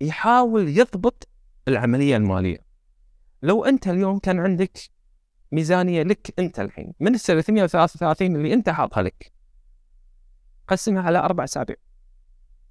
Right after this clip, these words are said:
راح يطلع معك تقريبًا ثمانين دينار. خلينا نقول مية دينار. هل المية دينار هذه على شخص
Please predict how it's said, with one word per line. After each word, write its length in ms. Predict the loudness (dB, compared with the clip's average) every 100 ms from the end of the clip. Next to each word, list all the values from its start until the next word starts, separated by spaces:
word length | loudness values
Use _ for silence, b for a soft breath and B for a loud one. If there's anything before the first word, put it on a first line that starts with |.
| _ _ _ _ _ _ _ _
راح 160 | -2 0
يطلع 220 | 2 2
معك 260 | 4 2 0
تقريبًا 540 | -4 -2 0 0 -2 -6 _ 0
ثمانين 360 | 2 4 2
دينار. 320 | -2 -4 -8 -20 _ -20 _ _ -20 _ _ _ _ _ _ -4
خلينا 240 | 0 2
نقول 320 | 2 0 -2 -4 _ _ -20 _ -2
مية 160 | -2
دينار. 280 | -4 -10 -12 -18 _ _ _ _ _ _ _ _ _ _ _ _ _ _ _
هل 420 | 0 4 4 2
المية 200 | 0 0
دينار 340 | -2 0 0 -2
هذه 340 | -4 -6 -12 -20 _ _ _ -20 _
على 200 | -2 -2
شخص 500 | 0 -4 -6 -12 -14